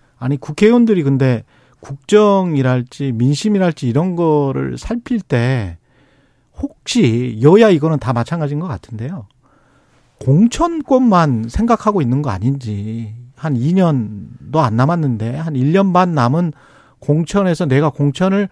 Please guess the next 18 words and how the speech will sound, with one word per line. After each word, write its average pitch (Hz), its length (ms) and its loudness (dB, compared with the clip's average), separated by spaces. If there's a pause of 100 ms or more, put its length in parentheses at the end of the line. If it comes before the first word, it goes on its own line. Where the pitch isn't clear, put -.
(360)
받을 156 760 4 (360)
수 202 240 -6
있느냐 151 340 2
없느냐. 135 380 0
그때의 190 960 2
당대표가 156 880 0 (640)
여전히 156 360 2
압도적 190 720 2 (280)
어떤 123 420 -4
주도권을 160 440 0
가지고 123 280 -2
있으면 110 500 -10
또는 151 200 0
대통령이 185 480 0
압도적 165 380 -4
주도권을 156 380 -2
가지고 143 260 -2
있으면 190 420 0